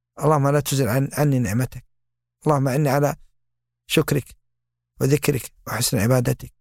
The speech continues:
على، على طول كلمات يسيرة لا تكلف شيئاً، لكن فضلها عظيم،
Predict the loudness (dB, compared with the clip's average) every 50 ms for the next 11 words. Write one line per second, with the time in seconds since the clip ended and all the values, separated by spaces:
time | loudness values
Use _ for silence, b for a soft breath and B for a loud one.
0 | _ _ _ _ _ _ _ _ _ -2 0 0 2 2 0 2 2 2 2 2
1 | 2 2 0 0 0 -2 _ _ _ _ _ _ _ _ _ _ _ _ _ _
2 | -2 0 2 2 4 4 4 2 2 2 2 2 2 2 2 2 2 2 2 2
3 | 0 0 -2 -2 0 0 2 2 0 2 2 2 2 2 -2 -2 -4 _ _ _
4 | _ _ _ _ _ _ _ _ _ _ _ 0 2 2 4 4 2 2 2 0
5 | 0 0 0 0 0 -2 0 2 2 2 2 2 2 2 4 4 4 2 2 2
6 | 2 2 2 2 2 0 -2